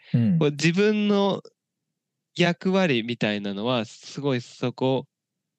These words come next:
Speaker 2: だなってこう思うから、
Speaker 1: うん。
Speaker 2: あの、目の前の現場じゃなくて、そこだなって、なんかこう、自分の今の持ってるスキルとか、やりたいこととか、家族も含めてどう過ごしたいかっていうことを考えると、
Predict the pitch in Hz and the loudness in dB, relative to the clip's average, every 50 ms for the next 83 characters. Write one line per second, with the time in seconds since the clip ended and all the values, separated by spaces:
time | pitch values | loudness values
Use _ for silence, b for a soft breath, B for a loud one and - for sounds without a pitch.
0 | _ _ _ _ _ _ _ _ _ _ _ _ _ _ _ _ _ - 143 135 | _ _ _ _ _ _ _ _ _ _ _ _ _ _ _ _ _ -4 -2 0
1 | 135 147 160 156 151 _ - - 123 - 117 113 - 123 135 147 156 143 120 - | 0 0 0 0 -2 _ -6 -6 -6 -4 -4 -4 -4 -4 -2 0 0 0 0 -2
2 | - 107 104 113 127 123 113 113 101 90 - - 113 110 98 87 82 87 - 107 | -4 -6 -4 -4 -4 -4 -6 -8 -10 -12 -8 -2 -2 0 0 0 -2 -4 -8 -14
3 | 104 98 95 90 - _ _ _ _ _ _ _ _ _ _ _ - 120 117 120 | -12 -12 -14 -14 -16 _ _ _ _ _ _ _ _ _ _ _ -6 -4 -4 -2
4 | 117 113 110 101 95 95 95 107 98 92 98 92 101 101 101 - - - 143 139 | -2 -2 -2 -4 -4 -4 -6 -6 -6 -6 -4 -4 -6 -6 -6 -8 -6 -2 0 0
5 | 127 110 B B B B B _ - - 135 135 135 139 143 135 - 131 127 120 | 0 0 B B B B B _ -8 -4 -2 0 0 0 -2 -2 -2 -2 -2 -2
6 | 110 107 - 104 101 98 - - _ _ _ _ - - 143 135 143 151 151 147 | -2 -4 -4 -4 -4 -4 -6 -10 _ _ _ _ -6 -4 -4 0 2 2 2 2
7 | 147 143 143 143 143 151 160 151 131 120 117 117 117 120 117 - - 120 113 107 | 2 0 0 2 2 2 2 0 0 0 0 0 0 0 -2 -2 -2 -4 -2 -2
8 | 107 - - - - 143 131 123 110 - 123 - 151 135 120 110 107 113 110 - | -4 -10 -8 -2 0 2 2 2 0 -2 -2 0 0 0 0 0 0 -2 -2 -2
9 | 120 113 113 110 - 117 - 117 104 - 107 107 - 160 156 139 107 95 b b | -2 -2 -2 -2 -4 -4 -4 -4 -4 -6 -8 -4 -2 -2 0 0 -2 -4 b b
10 | b b b _ _ _ _ _ _ _ - - 135 123 113 110 - 113 107 104 | b b b _ _ _ _ _ _ _ -8 -4 -4 -2 -2 -2 -4 -4 -6 -6
11 | 95 - - 120 110 95 107 101 104 123 117 110 98 90 - - - 104 107 98 | -8 -6 -4 -2 -2 -2 -2 0 0 2 2 2 0 -2 -4 -6 -4 -2 -2 -2
12 | - - 113 101 98 - - 92 - _ - 101 101 101 98 92 - - 101 - | -2 -2 -2 -2 0 -2 -4 -6 -6 _ -2 -2 0 0 0 -2 -2 -4 -4 -2
13 | 98 98 98 - - 104 110 110 110 110 104 95 98 - - 156 156 147 117 95 | 0 -2 -2 -2 -2 -2 -2 -2 -2 -2 -2 -2 -4 -4 -2 0 0 2 0 -2
14 | - | -4